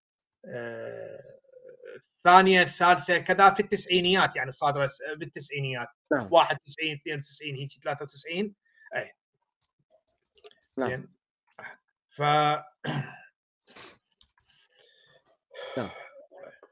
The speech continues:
Speaker 1: فهذا هو، هو يذكره، يذ-، يعني، آه، فأنا حقيقة استغربت لما قرأتها يعني. بس قلت لك هذا صاحبي القومي لأنه شاف الكتاب بكثير ظاهر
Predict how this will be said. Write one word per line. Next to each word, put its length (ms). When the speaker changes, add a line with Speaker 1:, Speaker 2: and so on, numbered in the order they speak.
Speaker 1:
فهذا 380
هو، 160
هو 320
يذكره، 560
يذ-، 260
يعني، 420
آه، 640
فأنا 240
حقيقة 340
استغربت 520
لما 160
قرأتها 480
يعني. 260
بس 160
قلت 140
لك 140
هذا 160
صاحبي 320
القومي 340
لأنه 260
شاف 220
الكتاب 400
بكثير 680
ظاهر 440